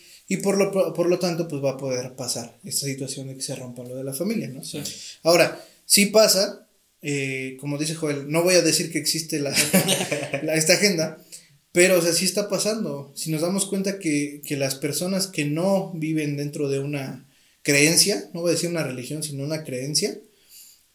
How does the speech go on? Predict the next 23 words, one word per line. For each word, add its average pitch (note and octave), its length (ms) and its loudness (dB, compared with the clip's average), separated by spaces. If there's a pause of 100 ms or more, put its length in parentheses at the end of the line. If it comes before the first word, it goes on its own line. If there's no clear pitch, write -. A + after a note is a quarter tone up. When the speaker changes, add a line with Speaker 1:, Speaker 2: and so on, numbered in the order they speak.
Speaker 1:
tienden F3 260 4
a D#3+ 60 -2
tener D3 280 -2
familias D3+ 460 -2
más D3 200 -4
disfuncionales, D3 880 -6
¿no? D3+ 220 -10
Tienden E3 320 -4
a D#3+ 40 -6
tener D3+ 300 -4
que D3+ 100 -10
sus C#3+ 220 -4
hijos, F3 460 0 (600)
eh, C#3 520 2 (560)
pues D3 160 0
uno E3 180 2
sale C#3 220 0
drogadicto, D3 680 -4
el, D#3+ 280 0
tal C#3 160 -6
vez C#3 160 -8
otro C#3 200 -10
sale, C3 380 -6